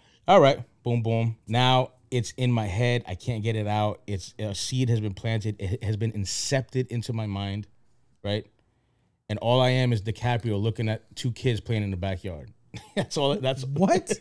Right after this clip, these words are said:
Speaker 1: <laughs> That's all I am.
Speaker 2: Okay.
Speaker 1: Right?
Speaker 2: Okay.
Speaker 1: Th-, if you watch the movie, you get what I'm saying.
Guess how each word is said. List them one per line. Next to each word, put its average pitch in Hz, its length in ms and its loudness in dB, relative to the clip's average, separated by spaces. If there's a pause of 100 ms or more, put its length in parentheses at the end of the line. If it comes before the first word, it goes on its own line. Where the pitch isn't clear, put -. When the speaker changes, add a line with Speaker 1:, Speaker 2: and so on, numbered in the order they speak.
(100)
Speaker 1:
<laughs> - 180 -20
That's 139 240 6
all 156 220 8
I 151 100 6
am. 101 300 0 (580)
Speaker 2:
Okay. 131 160 2
Speaker 1:
Right? 120 220 2 (140)
Speaker 2:
Okay. 277 220 -2 (100)
Speaker 1:
Th-, 117 140 -6 (400)
if 135 100 0
you 180 100 4
watch 214 180 12
the 170 80 2
movie, 160 180 4
you 131 60 4
get 135 80 0
what 131 60 -2
I'm 113 60 -2
saying. 104 300 0